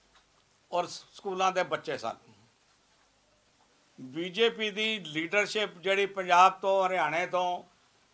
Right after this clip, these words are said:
ਦਿੱਲੀ ਤੋਂ ਆਈ ਹੈ, ਉਹਨਾਂ ਦੀ ਗਿਣਤੀ ਦੋ ਸੌ ਹੈ, ਢਾਈ ਸੌ, ਮੈਨੂੰ ਨਹੀਂ ਪਤਾ,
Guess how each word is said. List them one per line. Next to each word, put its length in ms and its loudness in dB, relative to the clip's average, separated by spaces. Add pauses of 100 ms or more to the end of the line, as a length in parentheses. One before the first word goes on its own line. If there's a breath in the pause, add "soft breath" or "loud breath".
(120)
ਦਿੱਲੀ 340 -4
ਤੋਂ 160 0
ਆਈ 220 4
ਹੈ, 240 0 (640)
ਉਹਨਾਂ 260 -2
ਦੀ 180 -4
ਗਿਣਤੀ 320 -6
ਦੋ 240 -2
ਸੌ 220 0
ਹੈ, 100 0
ਢਾਈ 280 -4
ਸੌ, 180 -4
ਮੈਨੂੰ 200 -8
ਨਹੀਂ 100 -10
ਪਤਾ, 380 -14